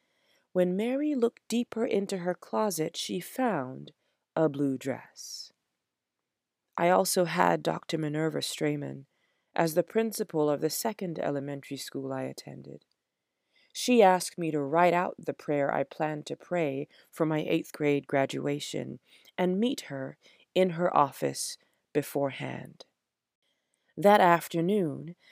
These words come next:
she had me read it out loud. Then she underlined and highlighted it in such a way that I learned more about cadence and where best to pause or more clearly enunciate.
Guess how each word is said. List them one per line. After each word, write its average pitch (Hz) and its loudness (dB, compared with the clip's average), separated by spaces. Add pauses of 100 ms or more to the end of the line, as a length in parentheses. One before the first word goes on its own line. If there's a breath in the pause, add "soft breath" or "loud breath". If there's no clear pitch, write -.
she - 0
had 214 2
me 196 0
read 190 2
it 202 6
out 165 2
loud. 131 -8 (440 loud breath)
Then 220 6 (140 soft breath)
she - -2
underlined 196 4
and 143 -2
highlighted 165 2
it 143 -2 (400 loud breath)
in 175 2
such - 2
a 220 2
way 131 -4 (320 loud breath)
that 175 6
I 170 10
learned 190 4
more 185 2
about 160 4
cadence 180 0 (260 loud breath)
and 185 2
where 214 4
best 214 2
to 240 2
pause 160 -4 (300 loud breath)
or 190 4
more 175 2
clearly 214 0
enunciate. - -6